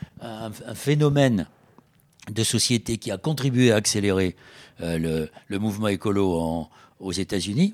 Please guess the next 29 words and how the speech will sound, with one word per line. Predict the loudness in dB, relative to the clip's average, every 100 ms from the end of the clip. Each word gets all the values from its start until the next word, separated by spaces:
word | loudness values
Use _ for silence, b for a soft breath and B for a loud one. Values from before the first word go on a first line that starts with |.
| -2
on |
l'a | 0 0
traité | 0 0 0 0
déjà, | 0 2 2 2 2
euh, | 2 0
d'hystérique. | -4 -2 0 2 0 -6 B
Les | -4 -2
Khmers | 2 2 2
verts, | 4 6 4 2 _ b b
tout | -8
ça, | -2 -2
c'est | -2
des, | -4
des | -6 -6
vieux | -6 2 2 2 0
oripeaux | -4 -4 -4 0 2 0 B B -8
qu'on | -4
nous | 0
ressort | 0 0 2 4 4 0 b b
parce | -2 2 0
que, | 2 2 0
et |
c'est | -6 -4
tant | -2 0
mieux, | 6 6 6 b b b -10
les, | -4
les | -4 -4 -2
écologistes | -2 0 0 0 -2 -4
aujourd'hui, | -2 -2 0 2 2